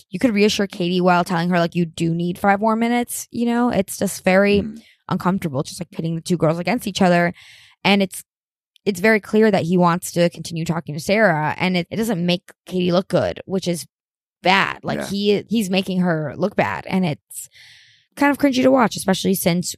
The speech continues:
Speaker 1: you know, we like her so much. And she's also, like, not wrong, <laughs> you know? Um,
Speaker 2: Mm,
Speaker 1: And
Speaker 2: yeah.
Speaker 1: so then eventually, I think it's kind of also, like, a slap in the face that she's like, "All right, fine. Like, Matt, will you walk me out?" I am just kinda like, "Okay, whatever."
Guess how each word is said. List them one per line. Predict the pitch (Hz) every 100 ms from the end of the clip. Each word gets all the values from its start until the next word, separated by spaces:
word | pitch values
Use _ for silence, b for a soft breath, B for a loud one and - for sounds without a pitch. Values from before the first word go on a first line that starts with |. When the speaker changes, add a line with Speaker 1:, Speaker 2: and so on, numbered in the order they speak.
| -
Speaker 1:
you | 170
know, | 156 143
we | 139 175
like | 160 -
her | 180 -
so | 160 76
much. | 53 - - - b b b
And | - 190
she's | - 226
also, | 170 202 220 180 _
like, | 175 170 -
not | 175 165 -
wrong, | 117 208 359 -
<laughs> |
you | 226 233 127 214
know? | 233 320 - b b b b b -
Um, | 208 208 196 175 - _ -
Speaker 2:
Mm, | 90 76 73 - -
Speaker 1:
And | 220
Speaker 2:
yeah. |
Speaker 1:
so | -
then | 226 226
eventually, | 220 175 247 240 208 190
I | 185
think | 202 196
it's | -
kind | - 233
of | 285
also, | - 196
like, | 190
a | -
slap | - 175
in | 143
the |
face | 165 156 196
that | -
she's | - 185
like, | 180 -
"All | 185
right, | 180 -
fine. | 180 170 113
Like, | 170 -
Matt, | 185 196
will | 185
you | 175
walk | 170 170 -
me | 156
out?" | 147 175 320 -
I | - 196
am | 127 185
just | 185 -
kinda | - 196
like, | 185 -
"Okay, | 254 233 170 170 131 _ -
whatever." | 208 139 -